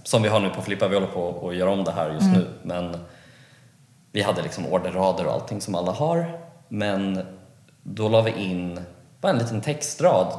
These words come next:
Speaker 1: där det stod, "Du har precis gjort en investering i dig själv.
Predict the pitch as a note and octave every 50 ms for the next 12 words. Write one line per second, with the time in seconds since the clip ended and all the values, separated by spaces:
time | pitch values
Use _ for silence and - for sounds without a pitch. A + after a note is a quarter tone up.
0 | - - F#2+ F#2 F#2 - - - F#2 F2+ F2+ F2+ F2+ E2+ F#2 F2+ - - - -
1 | - - - - _ _ _ _ _ _ _ _ _ _ _ - - - - -
2 | _ _ _ _ - A2+ B2 C#3+ D3 D#3 C#3 C3 A2+ G#2+ - G#2+ F#2+ G2 G2 F#2+
3 | G2+ F#2+ F#2+ F#2+ F#2+ - - - B2+ A2+ G2 F#2+ F#2 - F#2 F#2 F#2+ G2 - -
4 | F3 A#2 - - - -